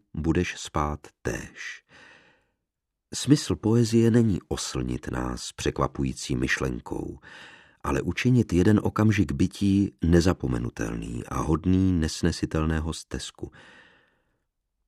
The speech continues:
Doslovným překladem: „Ztratí báseň vše.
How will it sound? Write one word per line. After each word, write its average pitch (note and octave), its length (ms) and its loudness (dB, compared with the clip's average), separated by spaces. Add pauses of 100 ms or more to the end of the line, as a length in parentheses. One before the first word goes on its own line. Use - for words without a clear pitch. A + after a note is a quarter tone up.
Doslovným B2 500 6
překladem: D#2+ 760 2 (480)
„Ztratí A#2 380 2
báseň F#2 400 2
vše. - 440 -4